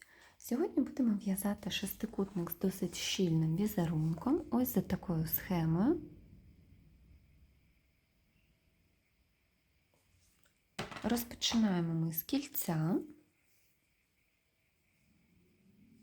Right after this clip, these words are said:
у яке пров'язуємо спочатку три повітряні петлі підйому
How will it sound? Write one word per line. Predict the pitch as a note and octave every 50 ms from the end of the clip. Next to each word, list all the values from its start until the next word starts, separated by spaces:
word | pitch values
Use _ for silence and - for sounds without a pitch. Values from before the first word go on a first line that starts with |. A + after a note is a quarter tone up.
| - _ _ _ _ - - _ _
у | - G#3+
яке | G#3+ G#3+ G#3+ G#3+ - G3
пров'язуємо | F#3 - - F#3 E3+ E3+ F3 F3 F3+ G#3+ D4 D4 - - F4 F4 F4 F4 F4 F#4 F#4 F4 - _ _ _ _ _ _ _ _ _ _ _ _ _ _ _ _ _ _ _ _ _ _ _ _ _ _ _ _ _ _ _ _ _ _ _ _ _ _ _ _ _ _ _ _ _ _ _ _ _ _ _ _ _ _ _
спочатку | - - - - A3 A3 - - G#3 F#3 F3 - - - - -
три | - - A3 A3 F#3
повітряні | - - F#3 F3+ F3 F3+ F3 E3+ - - F3 E3 E3 E3+ E3+
петлі | - - F#3 - - - F3+ E3+ F3+ - - _ -
підйому | - C4+ - A#3+ F#3 E3 E3 D#3 D#3 D#3 D#3+ E3+ A3 D4+